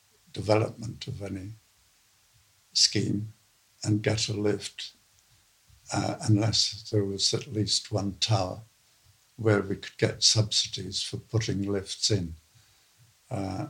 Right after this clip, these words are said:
so that was put in the scheme to relate to some of the London County Council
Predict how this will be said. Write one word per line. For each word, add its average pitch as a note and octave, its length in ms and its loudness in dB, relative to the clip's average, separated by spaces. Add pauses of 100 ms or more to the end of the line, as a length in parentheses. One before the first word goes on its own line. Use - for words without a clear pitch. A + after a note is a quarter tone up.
(220)
so G2 480 2 (880)
that - 480 2 (440)
was - 280 -4
put - 380 -2
in G2 280 0
the F#2 80 -6
scheme G2 680 2
to G#2 180 0
relate G2+ 460 0
to - 120 -6
some G#2 300 2
of F#2+ 200 -6
the G2 180 -6 (1600)
London G#2 360 4
County A2 500 -2
Council A#2 600 0